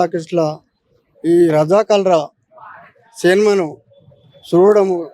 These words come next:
మా పెద్దలు నడుతుంది మేము వినడమే జరిగింది, కానీ కళ్ళకు కట్టినట్టు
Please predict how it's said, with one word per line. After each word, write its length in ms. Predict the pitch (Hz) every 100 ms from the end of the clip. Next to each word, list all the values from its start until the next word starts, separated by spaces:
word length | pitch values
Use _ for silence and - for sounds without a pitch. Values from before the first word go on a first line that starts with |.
| -
మా 140 | 156
పెద్దలు 420 | 160 170 170 220 233
నడుతుంది 380 | 233 202 226 220
మేము 240 | 214 208
వినడమే 480 | 190 175 208 233 233
జరిగింది, 400 | 202 196 196 190 185
కానీ 260 | 180 214 269 _ _ _ - - - _ _ _ -
కళ్ళకు 340 | 175 226 247
కట్టినట్టు 560 | 214 202 220 214 202